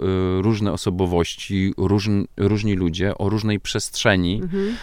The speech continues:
Speaker 1: takiej wewnętrznej i, mm,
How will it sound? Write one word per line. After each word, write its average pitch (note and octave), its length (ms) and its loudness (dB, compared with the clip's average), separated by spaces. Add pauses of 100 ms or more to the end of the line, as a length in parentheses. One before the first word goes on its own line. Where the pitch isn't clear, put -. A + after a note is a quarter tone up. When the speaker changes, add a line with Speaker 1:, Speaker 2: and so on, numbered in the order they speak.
(100)
Speaker 1:
takiej - 260 0
wewnętrznej G2+ 880 2 (500)
i, F#2+ 460 4
mm, F#2 360 0